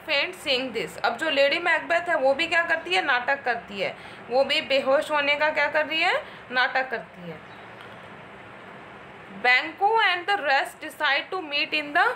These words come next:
hall। अब उसके बाद क्या होता है, जो बैंको और जो बाकी के लोग थे वो decide करते हैं कहाँ मिलने का, Hall में मिलने का, कि वो hall में मिलते हैं और वहाँ पे चर्चा करेंगे कि अब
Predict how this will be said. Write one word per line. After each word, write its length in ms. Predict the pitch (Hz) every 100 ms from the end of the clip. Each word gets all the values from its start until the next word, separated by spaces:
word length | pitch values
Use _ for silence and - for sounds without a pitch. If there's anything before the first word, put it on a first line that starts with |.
| -
hall। 280 | - 247 214 - -
अब 140 | 349
उसके 300 | 392 - 403
बाद 340 | 294 302 339 381
क्या 160 | 403
होता 260 | 339 254 240
है, 180 | 208 - - - -
जो 140 | 220
बैंको 520 | 247 269 277 302 381
और 440 | 403 427 - 262 285
जो 160 | 311 330
बाकी 360 | 262 269 349
के 140 | 370 370
लोग 320 | 330 302 294
थे 100 | 294
वो 160 | 226 302
decide 600 | - 262 - 254 285 359
करते 300 | 330 294 294
हैं 200 | 240 175 - - - -
कहाँ 260 | 294 277 320
मिलने 360 | 339 339 339 349
का, 160 | 370 453 571 - - - - -
Hall 260 | 285 302
में 140 | 320 330
मिलने 300 | 302 254 220
का, 180 | 208 190 170 - -
कि 80 | 269
वो 160 | 269 285
hall 260 | 240 254
में 160 | 269 320
मिलते 400 | 302 285 269 330
हैं 320 | 349 359 440 453 - -
और 280 | 226 240 240
वहाँ 240 | 247 269 269
पे 160 | 359 359
चर्चा 360 | 349 311 339 330
करेंगे 400 | 339 330 320 339
कि 280 | 320 330 339
अब 320 | - 262 277